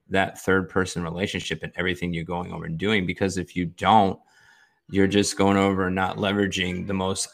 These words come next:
awesome power that you have in your life and in your spouse's life. So it might not be prayer every day, but it might be individual prayer. And then also bringing in corporate prayer. I mean, and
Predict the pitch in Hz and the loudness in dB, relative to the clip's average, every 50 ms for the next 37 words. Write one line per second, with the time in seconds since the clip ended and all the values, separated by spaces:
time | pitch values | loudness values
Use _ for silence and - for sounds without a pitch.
0 | _ _ - 92 95 - - - 95 92 - - - 95 98 101 101 90 85 85 | _ _ 4 4 4 4 4 2 0 0 0 0 2 4 6 6 6 6 4 2
1 | 85 - - - 80 80 - 90 95 104 101 82 82 82 - - 92 92 85 82 | -2 -2 -2 -4 -4 -2 0 0 2 2 2 0 -2 -4 -6 -6 -4 -2 -2 -2
2 | 80 82 80 82 98 107 80 - - - - _ _ _ - 87 82 85 82 82 | -4 -4 -2 -2 -2 -2 -2 -6 -12 -20 -20 _ _ _ 0 2 4 4 4 2
3 | 82 - - - 90 90 90 85 82 - _ _ - 85 82 - - 90 92 135 | 0 -4 -4 -4 -2 -2 0 -2 -4 -6 _ _ -10 -10 -8 -4 -2 0 0 0
4 | - - 92 - - 85 80 78 - - _ _ _ _ - - - - - _ | 0 -2 -6 -10 -10 -10 -10 -10 -12 -14 _ _ _ _ -20 -20 -20 -20 -20 _
5 | _ - - 110 107 107 107 110 113 113 113 117 - - _ _ _ _ - 107 | _ -2 4 6 6 8 8 8 8 6 6 4 0 -6 _ _ _ _ -4 0
6 | 113 113 120 123 110 110 113 110 - 113 113 113 113 - - 110 113 123 123 - | 2 2 2 2 4 4 4 4 4 4 2 2 0 0 2 4 6 6 6 4
7 | 92 92 90 90 85 82 85 85 87 82 90 92 92 92 92 90 - 98 - 92 | 2 2 0 0 -2 -2 -2 -2 -2 -2 -2 -2 -2 -4 -4 -4 -4 -6 -4 -2
8 | 98 98 98 90 92 104 92 95 95 90 - - - 90 80 76 78 80 80 82 | -2 0 0 0 0 -2 -2 -2 -4 -6 -8 -8 -8 -6 -6 -6 -6 -8 -6 -6
9 | 85 87 87 92 95 87 87 90 92 - - 98 92 87 85 82 85 - - _ | -4 -2 -2 -2 0 0 0 0 0 -2 -2 -2 -2 0 -2 -4 -6 -8 -12 _
10 | - 87 90 95 98 98 92 95 92 92 90 - - 104 110 110 - - 85 - | -8 -2 0 0 2 2 0 0 0 -2 -4 -2 0 2 2 2 0 -2 -4 -6
11 | - - 82 - 50 50 50 - _ _ _ - _ _ _ _ 80 80 82 85 | -6 -6 -4 -4 -2 -4 -6 -8 _ _ _ -20 _ _ _ _ -2 0 0 2
12 | 87 87 85 87 90 87 85 90 87 87 | 0 0 0 0 0 0 0 -2 -2 -2